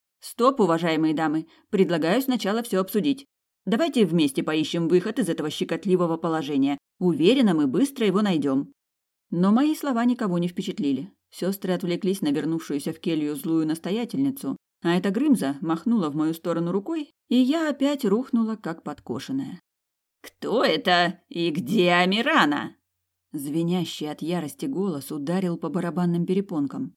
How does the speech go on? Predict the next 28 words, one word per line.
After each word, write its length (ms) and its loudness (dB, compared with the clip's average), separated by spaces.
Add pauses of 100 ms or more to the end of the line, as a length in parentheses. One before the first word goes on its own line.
(560)
"Настоятельница, 960 2 (100)
они 260 10
перепутали 520 2
ритуал, 580 2 (100)
и 120 2
вместо 360 4
Амираны 460 6
вытянули 420 2
из 120 -2
какого-то 500 0
забытого 540 2
ветреницей 640 2
мира 360 4
ее 300 2
двойника", 640 2 (560)
настучала 560 -2
на 100 2
подружек, 540 -2
видимо, 320 0
правая 400 -2
рука 260 -2
настоятельницы. 920 -4 (580)
"До 220 6
утра 340 4
есть 400 2
время 340 2
найти 380 2
Амирану, 640 0